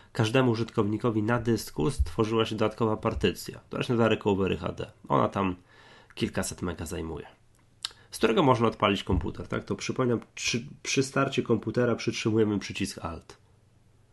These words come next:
Tak to działa to, i to pozwala nam wybrać, czy startujemy nasz system z głównego dysku, co w przypadku awarii się nie da,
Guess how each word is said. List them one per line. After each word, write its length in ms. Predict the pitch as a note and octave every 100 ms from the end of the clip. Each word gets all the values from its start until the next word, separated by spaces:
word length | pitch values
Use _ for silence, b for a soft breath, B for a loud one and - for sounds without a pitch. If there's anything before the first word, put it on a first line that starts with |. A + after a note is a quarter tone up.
| _ _ -
Tak 160 | G#2+
to 120 | G2
działa 320 | F#2 - G#3+ G#3+
to, 180 | -
i 140 | C3+ C#3+
to 120 | D#3
pozwala 360 | C#3+ B2+ B2+ A#2
nam 180 | A2+
wybrać, 300 | A2 G2 F2
czy 120 | - B2+
startujemy 640 | A2+ A2 A#2 A2 G#2 G2+ B B B B B -
nasz 220 | G#2 -
system 360 | B2 A2+ G#2+
z 80 | G2+
głównego 440 | G2+ G#2+ G#2+ G2+ F#2+
dysku, 500 | G2 - - A#2+ D#3 -
co 140 | - G#2+
w 40 |
przypadku 380 | A#2 G#2+ - G#2+
awarii 320 | G2+ G2+ G2
się 160 | - G2+
nie 180 | G2 F2
da, 220 | F#2+